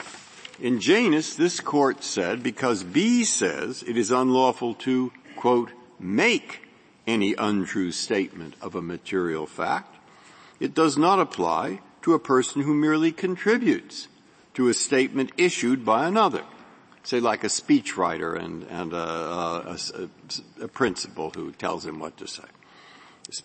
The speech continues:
In this case, the court thought that the false statement was made by Lorenzo's boss, who by coincidence also named Lorenzo, but that's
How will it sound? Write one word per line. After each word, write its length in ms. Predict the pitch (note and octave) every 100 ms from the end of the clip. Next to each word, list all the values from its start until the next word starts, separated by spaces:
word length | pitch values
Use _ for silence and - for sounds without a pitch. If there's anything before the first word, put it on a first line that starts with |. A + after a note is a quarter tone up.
| - - -
In 220 | - C3 F3
this 240 | B3+ -
case, 500 | - D#2+ - - - - _ _ - -
the 100 | -
court 460 | A#2+ - G#3+ A3 -
thought 340 | A2 G#2 -
that 160 | B2+ A2
the 80 | A2
false 380 | - C#3 C#3+ -
statement 500 | - B2 - A#2+ -
was 240 | A#2 F#2+
made 680 | G2+ C3+ F3+ F#2 F2+ C3 C#3 - _ _ _ _ _ _ _ _ _ _ _ _ _ _ _ _ _
by 180 | - A#2+
Lorenzo's 560 | B2 A#2+ B2+ G#2+ G2+ D#2+
boss, 540 | F#2+ D#3 G#2 A#2 -
who 160 | G#2 G2
by 240 | F#2+ G#2
coincidence 580 | G2 F#2+ F#2+ - D#2+ -
also 360 | G2+ A2 F2+ E2
named 340 | D#2 D2+ D2
Lorenzo, 480 | D#2 C#2+ D2 E2+ F2
but 200 | - -
that's 440 | - - - -